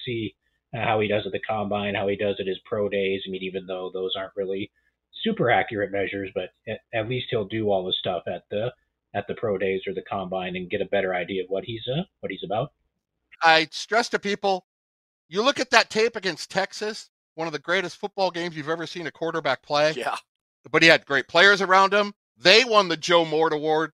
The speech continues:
Speaker 2: having the best offensive line this year, Washington. I stress to people, go back and watch Penix's tape at Indiana before you wrap your head around what the whole thing's about, because he looked awful there. So players around you do matter, coaches do matter,
Speaker 3: Yes.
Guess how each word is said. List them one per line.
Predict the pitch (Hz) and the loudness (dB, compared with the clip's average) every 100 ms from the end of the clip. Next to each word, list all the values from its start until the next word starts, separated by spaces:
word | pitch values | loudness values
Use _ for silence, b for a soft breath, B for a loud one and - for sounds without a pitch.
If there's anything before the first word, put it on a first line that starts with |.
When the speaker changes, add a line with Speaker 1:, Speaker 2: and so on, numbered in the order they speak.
| - | 0
Speaker 2:
having | 160 143 | 2 2
the | 123 | 4
best | 165 175 | 6 6
offensive | 165 160 170 156 147 | 2 0 -2 -2 0
line | 165 214 | 0 0
this | 131 - | -4 -4
year, | 98 92 113 _ | -4 -4 -6 _
Washington. | 139 160 - 135 110 104 127 _ _ _ _ _ _ _ - | 2 2 2 -6 -6 -6 -10 _ _ _ _ _ _ _ 2
I | 139 147 | 4 4
stress | - - 208 - | 2 2 2 2
to | 202 | -2
people, | 202 202 190 175 - | -2 -2 -2 -4 2
go | 202 254 | 6 8
back | 190 262 - | 8 6 2
and | 170 | -2
watch | 185 190 - | 2 2 0
Penix's | - 196 202 - 160 | -8 -6 -6 -8 -14
tape | - 165 160 | -6 -4 -4
at | 143 | -6
Indiana | 156 147 139 147 143 95 | -6 -6 -6 -4 -4 -6
before | 101 - 123 | -10 -6 -4
you | 123 127 | -4 -2
wrap | 120 123 - | 2 2 2
your | 110 | -2
head | 127 123 | 2 2
around | 113 107 104 | 2 0 -2
what | - | -6
the | 107 | -4
whole | 117 107 | -4 -4
thing's | 110 104 | -6 -8
about, | 107 92 92 80 | -6 0 0 -2
because | 107 - 139 117 | -10 -6 -4 -4
he | 151 156 | -8 -8
looked | 151 147 120 | -8 -8 -4
awful | 123 147 151 120 98 | 2 2 0 -6 -4
there. | 90 71 _ _ _ _ _ | -6 -8 _ _ _ _ _
So | - 170 | 2 2
players | - 220 277 294 | 6 8 8 4
around | 226 220 254 | 6 6 6
you | 208 | 2
do | 156 214 | -2 0
matter, | 196 190 208 220 _ - | 6 6 6 0 _ 4
coaches | 226 226 240 - | 6 6 0 -4
do | 214 | -2
matter, | 208 196 202 226 - | 6 8 8 6 -4
Speaker 3:
Yes. | 156 - | -14 -20